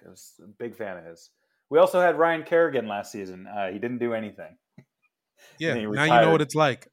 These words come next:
Speaker 2: Thank,
Speaker 1: Quietly.
Speaker 2: welcome to the other, the other side of the fence, you little bitch.
Speaker 1: Uh, okay, Browns, my, Brown, the Browns is Myles Ga-, Myles Garrett. Wow, what a weird m-, Browns is Myles Garrett on facing Baker Mayfield in week one, quote,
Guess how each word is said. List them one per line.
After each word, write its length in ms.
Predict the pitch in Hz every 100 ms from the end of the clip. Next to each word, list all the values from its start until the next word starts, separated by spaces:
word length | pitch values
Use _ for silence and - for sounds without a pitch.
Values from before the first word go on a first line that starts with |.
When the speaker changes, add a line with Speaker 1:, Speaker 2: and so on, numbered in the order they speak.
| _ -
Speaker 2:
Thank, 180 | 160
Speaker 1:
Quietly. 220 | 156 127 160
Speaker 2:
welcome 220 | 160 165
to 120 | 170
the 140 | 147
other, 220 | 147 147 147
the 160 | 139 135
other 200 | 147 139
side 320 | - 147 135
of 60 |
the 60 | 127
fence, 440 | - 147 117 - _ _ _ _ _ -
you 100 | 127
little 160 | 120 110
bitch. 360 | 131 131 - _ _ _ _ -
Speaker 1:
Uh, 440 | 131 131 127 127 -
okay, 240 | 151 151
Browns, 840 | 113 127 147 175 196 202 190 - - 139
my, 240 | 127 147 143
Brown, 400 | 123 156 165 156 _
the 140 | 147 123
Browns 420 | 135 170 185 147
is 180 | 131 127
Myles 360 | 131 147 123
Ga-, 160 | 147 - 123
Myles 340 | 127 139 117
Garrett. 380 | - 117 98 90
Wow, 220 | 110 90
what 120 | 101
a 140 | 95 92
weird 400 | 90 95 98 92 101
m-, 60 | - _ _ -
Browns 500 | 123 156 196 190 170
is 280 | 170 139
Myles 560 | 135 127 143 147 143 -
Garrett 500 | 127 127 120 95 95 - _ _ _ _ _ _
on 160 | 131 123
facing 560 | - 139 135 147 123
Baker 300 | 120 127 127
Mayfield 480 | 110 113 110 107 95
in 80 | 92
week 200 | 104 104
one, 280 | 101 98 87
quote, 320 | - 98